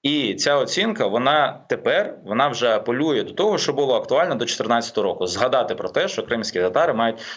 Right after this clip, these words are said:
зв'язки з Туреччиною. І тепер про це згадати зі знаком мінус.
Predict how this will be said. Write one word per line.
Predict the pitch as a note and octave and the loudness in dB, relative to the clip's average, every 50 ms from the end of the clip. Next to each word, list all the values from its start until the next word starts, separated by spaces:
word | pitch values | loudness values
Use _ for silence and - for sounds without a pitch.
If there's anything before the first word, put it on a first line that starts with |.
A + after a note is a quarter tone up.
| - - | -14 -8
зв'язки | - F#2+ G#2+ G#2+ - - F3 E3 | -4 -2 -2 -2 -2 -2 -2 -2
з | - - | -2 0
Туреччиною. | C#3 A#2+ G2+ F#2 F2+ - - D#2+ D#2 D#2+ | 0 0 0 0 -2 -2 -2 -4 -4 -4
І | |
тепер | - A#2 D#3+ F3 F3 | -2 0 0 0 0
про | - B2 A#2+ | 0 -4 -2
це | - C#3+ C3 A2 - - - - - | 0 0 0 0 -2 -6 -14 -12 -8
згадати | A2+ A2 B2 A#2+ G2+ G2 A2+ F3 G3+ - - | -4 0 0 2 2 4 2 2 2 0 -2
зі | G#2 G#2 G2 | -2 -2 -2
знаком | G#2 C3+ D#3 E3 - C3+ G#2 F2+ | 0 2 0 0 0 -2 -2 -2
мінус. | E2+ F2 E2+ D#2+ - - - - | -2 -2 -2 -4 -6 -6 -10 -12